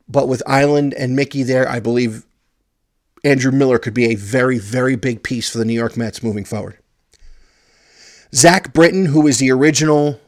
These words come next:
guy I thought would go to the Mets, I believe is gonna either stay with the Yankees or go back to Baltimore. Uh, it's a culture shock in Baltimore.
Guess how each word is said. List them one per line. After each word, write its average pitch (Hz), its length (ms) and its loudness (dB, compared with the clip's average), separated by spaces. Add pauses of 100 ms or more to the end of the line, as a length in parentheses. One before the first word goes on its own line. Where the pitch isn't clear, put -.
(160)
guy 131 380 4
I 131 200 -2
thought 127 500 2
would 156 160 0
go 156 200 6
to 160 80 0
the 160 80 -2
Mets, 160 440 0
I 131 100 -4
believe 127 300 -2
is 117 100 -6
gonna 123 200 -2
either 113 260 -6
stay 175 300 -2
with 151 140 0
the 139 80 -6
Yankees 147 420 -4
or 151 120 -8
go 170 100 -4
back 202 240 -4
to 190 80 -4
Baltimore. 151 540 -8 (1200)
Uh, 131 240 -2
it's 120 120 -4
a - 40 -12
culture 160 300 0
shock 156 300 -4
in 135 80 -2
Baltimore. 131 580 0